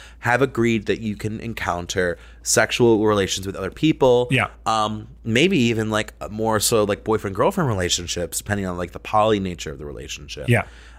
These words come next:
Speaker 1: Um, and usually there are some conditions on that. Like, oh, like, no kissing, or, like, you know, it's one-time encounters only with somebody, or, like, it
Speaker 2: Mm-hmm.
Speaker 1: can't be someone we know, or,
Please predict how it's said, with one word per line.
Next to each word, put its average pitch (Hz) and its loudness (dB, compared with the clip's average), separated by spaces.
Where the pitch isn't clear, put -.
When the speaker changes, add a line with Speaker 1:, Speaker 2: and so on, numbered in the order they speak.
Speaker 1:
Um, 92 2
and 127 2
usually 139 4
there 143 2
are 139 -2
some 135 0
conditions 123 -2
on 113 2
that. 120 0
Like, 113 4
oh, 180 2
like, 113 0
no 151 2
kissing, 131 2
or, 104 2
like, 104 0
you 107 -6
know, 104 0
it's 104 -4
one-time 139 2
encounters 131 -2
only 123 -4
with 113 -2
somebody, 92 0
or, 90 0
like, 101 2
it 143 -2
Speaker 2:
Mm-hmm. 123 4
Speaker 1:
can't 113 0
be 123 -2
someone 123 -2
we 127 2
know, 123 4
or, 104 2